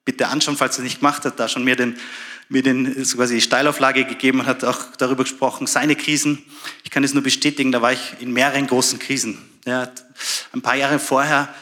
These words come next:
habe ich meine Großmutter verloren und habe zum ersten Mal einen toten Menschen gesehen.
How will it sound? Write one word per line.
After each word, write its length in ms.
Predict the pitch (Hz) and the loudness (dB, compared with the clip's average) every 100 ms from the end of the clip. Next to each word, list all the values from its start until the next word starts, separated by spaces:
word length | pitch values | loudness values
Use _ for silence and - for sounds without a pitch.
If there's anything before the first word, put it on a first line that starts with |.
| - - _ - | -18 -20 _ -4
habe 100 | 123 | -2
ich 80 | |
meine 160 | 123 123 | 0 0
Großmutter 440 | 123 143 160 156 | 0 2 2 0
verloren 360 | 143 143 135 139 | 0 4 4 4
und 120 | 131 | 2
habe 260 | 123 - - | 0 -2 -4
zum 140 | 143 | 0
ersten 200 | 127 131 | 0 2
Mal 80 | 127 | 2
einen 120 | 123 | 0
toten 320 | - 139 139 123 | 0 -2 0 0
Menschen 360 | 127 131 147 | 2 2 2
gesehen. 440 | - 139 147 170 | 2 2 2 0